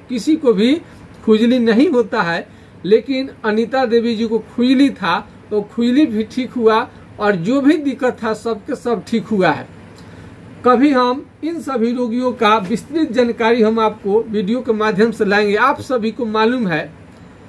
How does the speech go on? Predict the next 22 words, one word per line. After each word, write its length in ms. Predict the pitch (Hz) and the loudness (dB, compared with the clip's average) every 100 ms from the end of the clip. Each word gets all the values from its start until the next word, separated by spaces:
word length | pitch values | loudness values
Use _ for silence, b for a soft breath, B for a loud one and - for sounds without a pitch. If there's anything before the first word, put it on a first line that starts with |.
| - - - - - | -20 -20 -20 -20 -4
कि 100 | 220 | 0
को, 400 | 220 - - 247 | 0 -2 -8 -6
को, 380 | 233 - 254 220 | -6 -2 4 6
आप 380 | 262 277 - 226 | 4 -2 -2 -2
सभी 260 | - 240 233 | -2 -4 -2
को 140 | 240 | -2
मालूम 400 | 226 233 285 269 | 0 2 2 0
है 200 | 285 202 226 - - - | -2 -4 -8 -18 -20 -12
कि 180 | 233 247 | -4 -4
कोई 460 | - - 247 277 311 | -4 0 4 4 4
भी 240 | 247 226 160 117 - - - - - - | 2 2 0 -6 -14 -20 -20 -20 -20 -14
रोगी, 460 | 170 233 254 214 190 135 - | -2 2 2 2 0 -2 -2
कुष्ठ 320 | 330 - - | -2 -2 4
रोगी 400 | 226 208 190 185 277 | 4 4 0 -6 -8
जो 240 | 285 170 226 | -10 -4 -2
है 340 | 202 190 233 - - - | 0 -2 -6 -12 -20 -4
अपना 380 | 208 202 240 233 | -4 -2 -4 -2
वीडियो 520 | 190 196 220 240 277 | -2 -2 0 0 0
शेयर 320 | - 247 233 | -2 2 2
नहीं 280 | 220 196 214 | 4 2 2
करते 420 | 220 175 151 165 | 0 -6 -4 -6
हैं, 180 | 143 - | -6 -10